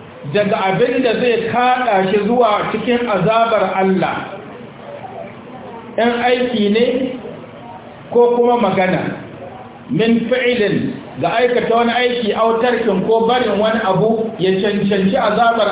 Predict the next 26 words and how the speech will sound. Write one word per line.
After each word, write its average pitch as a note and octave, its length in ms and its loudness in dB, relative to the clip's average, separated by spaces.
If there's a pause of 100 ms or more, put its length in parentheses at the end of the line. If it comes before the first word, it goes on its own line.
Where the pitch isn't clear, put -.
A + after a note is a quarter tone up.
Allah, A#3+ 640 -2
to, G3 220 2
Qur'ani G3 600 0
sai A3 140 2
ya G3 100 0
zo G#3+ 400 0
ya E3 140 0
shiryar B3 540 0
da G#3+ 140 0
shi, A3 140 0
ya G#3 200 0
aza G3 160 0
shi G3+ 80 0
bisa G#3 320 0
ga F3+ 100 0
hanya G3+ 300 0 (220)
madaidaiciya. F3+ 760 0 (840)
Ba F3+ 160 2
dai A3+ 160 2
ba C4 160 0
ki A#3 160 0
son A#3 200 2
saba A#3 320 2
ma G#3+ 160 0
Allah A3+ 240 2
ba, B3 160 4